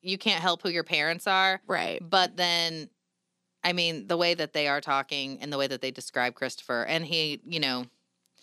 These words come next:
Speaker 2: Hmm.
Speaker 1: he obviously had a violent past because he was,
Speaker 2: Mm-hmm.
Speaker 1: but I don't know. We'll see. And I'm not sure how I feel about being able, like, if my kid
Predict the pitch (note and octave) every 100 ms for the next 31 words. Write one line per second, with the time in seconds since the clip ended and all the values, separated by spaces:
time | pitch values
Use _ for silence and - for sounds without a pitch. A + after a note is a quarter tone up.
0 | _ _ _ _ A3 E3+ E3+ - F#3 F3+
1 | F3+ F#3+ F#3+ E3+ E3+ E3 E3+ D#3+ F3 D#3+
2 | C#3 D3 - D3+ D3+ C3+ C#3+ C#3 B2+ -
3 | - _ _ F#3+ E3+ E3+ D#3 D#3+ _ C#3
4 | C3+ - _ _ _ _ - C4+ B3 G#3
5 | F#3 F3+ E3+ _ G3 G3+ - C#3+ C3+ A#3+
6 | C4+ E4+ G4+ - D4+ C4+ A#3+ A#3+ A#3+ A#3
7 | G#3 F#3+ F#3 - G3 F#3+ F#3+ F#3 F3+ E3+
8 | F#3 F3 G3+ F#3+ _ _ _ _ - G#3
9 | G#3 A3 A#3+ C4+ A#3+ A3+